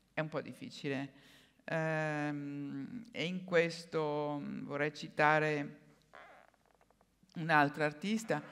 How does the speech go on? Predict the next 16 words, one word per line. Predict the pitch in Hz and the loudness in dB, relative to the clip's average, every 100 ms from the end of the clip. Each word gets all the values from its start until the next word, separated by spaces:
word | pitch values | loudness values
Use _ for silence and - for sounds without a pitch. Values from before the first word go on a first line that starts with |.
| - - - | -20 -20 -10
che | 160 | -8
si | 160 151 | -8 -2
chiama, | 160 151 151 151 147 147 143 - | 2 4 2 0 2 2 0 -2
una | 156 147 | -2 -2
slovena, | 147 156 147 143 156 185 220 - - - - | -2 -4 -2 -2 0 0 -2 -6 -18 -20 -8
che | 131 | -4
in | |
realtà | 139 - 113 | -4 -4 -6
è | |
un'artista | 120 139 - 170 - | -4 -6 -6 -8 -6
e | 147 | -6
un'architetta, | 143 - - 135 131 - | -6 -8 -4 -4 -2 -8
perché | - 151 165 | -6 -6 -6
in, | 175 214 - | -6 -8 -4
in, | 208 | -2
eh, | - - | -4 -6